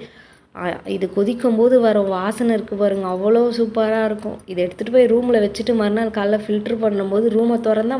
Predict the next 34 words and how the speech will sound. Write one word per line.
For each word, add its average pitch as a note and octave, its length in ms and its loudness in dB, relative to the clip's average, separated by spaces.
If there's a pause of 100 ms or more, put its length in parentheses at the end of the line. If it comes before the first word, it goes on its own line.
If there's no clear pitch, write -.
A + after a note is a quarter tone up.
மறுநாள் G3 440 -2
காலையிலயும் G#3 480 2
அந்த G#3+ 220 0
ஸ்மெல் G#3 320 -4
அப்படியே F#3+ 260 -2
ரூம் G3 240 -4
ஃபுல்லா G3 380 -2
இருந்தது. F#3+ 320 -6 (1000)
மறுநாள் A3 380 0
காலையில G#3 340 2
நாங்க G#3 200 -2
ஃபில்டர் G3+ 340 -4
பண்ணி G3 240 0 (160)
ஊருக்கு G3 240 -4
எடுத்துட்டு - 320 -8
வந்துட்டோம். F3 500 -4 (880)
எது A3 120 -6 (100)
கிடைக்குதோ C4+ 420 0
அதை A#3 160 0
மட்டும் A3 280 -4
கூட B3 180 -2
நீங்க A#3 240 -2
போட்டு G#3 260 -2 (120)
ட்ரை G3+ 120 0 (160)
பண்ணுங்க. G3 320 -4 (160)
ட்ரை G3 140 -2 (100)
பண்ணாம G#3 380 -4
இருக்காதீங்க. F#3+ 500 -6 (540)
கண்டிப்பா A3 420 -4 (140)
ஹேர் G3+ 340 -4
க்ரோத் G3+ 340 -6
நல்லா F#3 280 -2
இருக்கும். F3+ 320 -10 (240)
ரொம்ப A3 200 0